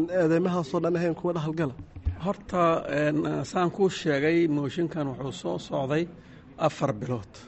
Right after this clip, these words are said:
Speaker 2: Wuxuuna ka bilowday golaha dhexdiisii. Waxaana bilaabay xildhibaano. Xildhibaanadii bilaabay baa shaqeeyey. Eh, dadka ayaga kolleegahooda ah oo golaha wasiirada ku jira waa ka dhaadhicin karaan. Dadka kale bannaanka joogana waa ka dhaadhicin karaan.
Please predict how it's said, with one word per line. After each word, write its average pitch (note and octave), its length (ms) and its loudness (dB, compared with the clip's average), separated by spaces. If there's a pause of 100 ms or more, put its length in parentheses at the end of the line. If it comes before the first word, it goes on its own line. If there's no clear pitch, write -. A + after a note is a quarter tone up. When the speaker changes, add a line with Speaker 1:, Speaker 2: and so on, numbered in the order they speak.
(220)
Speaker 2:
Wuxuuna D#3+ 420 -2
ka - 140 -4
bilowday C#3+ 760 2
golaha C3+ 340 2
dhexdiisii. A#2+ 580 -4 (480)
Waxaana D3 400 0
bilaabay C3 560 0
xildhibaano. B2+ 840 0 (480)
Xildhibaanadii D3+ 600 2
bilaabay C3+ 500 2
baa C3 220 -2
shaqeeyey. A#2 680 0 (480)
Eh, C3+ 400 -2
dadka E3+ 500 -2
ayaga D3+ 500 2
kolleegahooda C#3 720 2
ah B2 80 -2
oo C3 160 -2
golaha C#3+ 240 0
wasiirada C3 420 -2 (260)
ku - 120 -6
jira C3 260 -4 (460)
waa D#3 120 0
ka G#3 120 -2
dhaadhicin C#3+ 420 2
karaan. C#3+ 280 2 (440)
Dadka E3+ 300 -4
kale D#3+ 200 0
bannaanka D#3 360 0
joogana C#3+ 260 2
waa B2 60 -4
ka D3+ 60 -4
dhaadhicin B2+ 360 -4
karaan. A2+ 260 -6